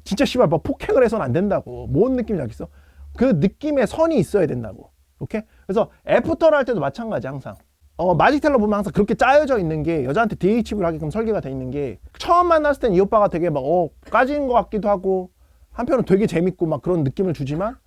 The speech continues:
실제 만나서는 진중하고 인생을 바로 사는 오빠라는 느낌을 주는 거. 이 남자의 가치가 높다라는 거는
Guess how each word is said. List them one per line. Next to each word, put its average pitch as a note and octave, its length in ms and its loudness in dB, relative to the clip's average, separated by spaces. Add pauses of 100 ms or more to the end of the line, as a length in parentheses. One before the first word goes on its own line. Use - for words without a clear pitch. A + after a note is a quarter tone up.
(400)
실제 D4 220 -2
만나서는 F#3+ 560 -2
진중하고 F3+ 680 -2 (120)
인생을 F3+ 320 0
바로 F3 280 2
사는 G#3 220 -2
오빠라는 F3+ 500 2
느낌을 C#3 280 -4 (100)
주는 F#3+ 380 -2
거. A#2+ 240 -10
이 F#3+ 80 -2
남자의 A#3+ 340 2
가치가 F3+ 300 -4
높다라는 F#3+ 520 0
거는 D#3+ 300 -8